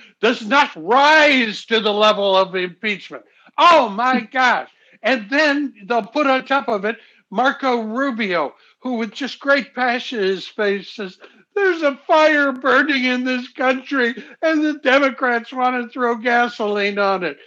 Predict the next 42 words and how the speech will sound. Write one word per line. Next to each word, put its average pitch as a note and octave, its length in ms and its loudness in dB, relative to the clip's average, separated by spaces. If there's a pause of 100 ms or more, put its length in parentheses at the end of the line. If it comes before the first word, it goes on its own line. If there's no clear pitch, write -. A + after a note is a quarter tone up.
(300)
No, C#4+ 240 4
Marco, G#3+ 540 0 (220)
they A3+ 120 2
want B3+ 300 2
to C4 60 -4
catch B3+ 480 -4
the A3 160 -6
arsonist G#3 680 -2
and F3 180 -12
put A#3 200 -2
him G#3+ 180 -2
on G3+ 200 -2
trial. G#3+ 600 0
That's C4 340 -2
what G3+ 200 -6
they F3+ 140 -6
want E3+ 260 -4
to D#3+ 60 -8
do. D3 320 -10 (420)
I, G#3 220 -4 (120)
I G3 100 -4
guess, A#3+ 260 -12
I A3 60 -10
mean, A#3 120 -4
I C4 80 -2
said B3 280 -8
last G#3+ 280 -2
week, D#3+ 260 -8
and D#3+ 140 -10
I'm F3+ 120 -12
still A3 280 -8
gonna G#3 200 -8
go F3+ 220 -6
with C#3+ 200 -6
it, D3 100 -8 (340)
I E3+ 160 -2
do D#3 280 -6
not F#3+ 420 2 (320)
think D#3+ 320 -4 (320)
we D#3 180 -2
should D#3+ 300 -6
in D3 200 -6